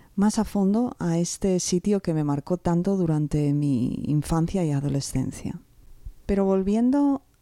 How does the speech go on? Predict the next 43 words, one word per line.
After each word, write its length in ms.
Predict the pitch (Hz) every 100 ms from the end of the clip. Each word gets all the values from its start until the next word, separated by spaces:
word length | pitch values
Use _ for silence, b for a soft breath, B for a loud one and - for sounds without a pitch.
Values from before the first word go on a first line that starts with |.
| _
a 80 | 190
la 140 | 170
historia 560 | 170 - - 190 196 175
de 200 | 147 -
Edie, 420 | 220 196 156 170 - - 196
en 120 | 196
menos 240 | 220 269
de 100 | 247
veinticuatro 600 | 220 190 180 208 208 208
horas 300 | 202 233 233
tenía 400 | - 185 190 233
el 160 | 220 196
libro 260 | 226 240 233
en 80 |
la 100 | 185
mano 380 | 165 175 185 247 b b b b
y 120 | -
lo 160 | 208 190
hojeaba 440 | 185 190 202 247
tomando 460 | 262 196 196 214 240
Coca-Cola 540 | - 180 165 - 208
Light 360 | 185 175 226 - - _
y 100 | 196
fumando 400 | - 190 196 220
Marlboro 480 | 202 156 156 190 208
Light 300 | 170 185 -
también, 520 | 180 165 160 202 240 b b b b
en 120 | 190
clandestinidad, 880 | 180 175 165 160 - 165 160 170 233
como 320 | - 170 160
tantas 400 | 156 185 185 196
otras 300 | 185 165 151
cosas, 440 | - 180 196 214 - B B B B B
en 140 | - 190
la 120 | 180
mesa 340 | 196 233 262
con 280 | - 196 180
manteles 600 | 170 160 165 202 220 214
agujereados 840 | 208 175 - 180 160 180 202 214
por 140 | - 175
nuestros 420 | 165 156 165 156
propios 380 | - 196 220 -
cigarrillos 680 | 190 170 170 196 226 240